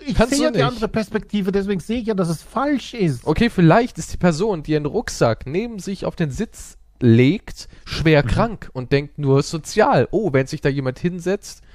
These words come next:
Speaker 2: ich will dem nicht ins Gesicht husten.
Speaker 1: <laughs> Das ergibt, so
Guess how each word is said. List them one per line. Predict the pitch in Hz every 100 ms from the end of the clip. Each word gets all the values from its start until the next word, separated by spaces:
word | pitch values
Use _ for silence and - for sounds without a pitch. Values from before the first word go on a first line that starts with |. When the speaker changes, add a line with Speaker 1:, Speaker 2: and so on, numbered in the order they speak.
| -
Speaker 2:
ich | 208 -
will | 147 165
dem | 170
nicht | 156 -
ins | 170
Gesicht | - 160 262 -
husten. | 170 160 - 110 101 - _ - -
Speaker 1:
<laughs> | - - - - 622 719 698 640 587 508 - 359 - -
Das | - 240 -
ergibt, | 240 214 196 - - _ - - -
so | -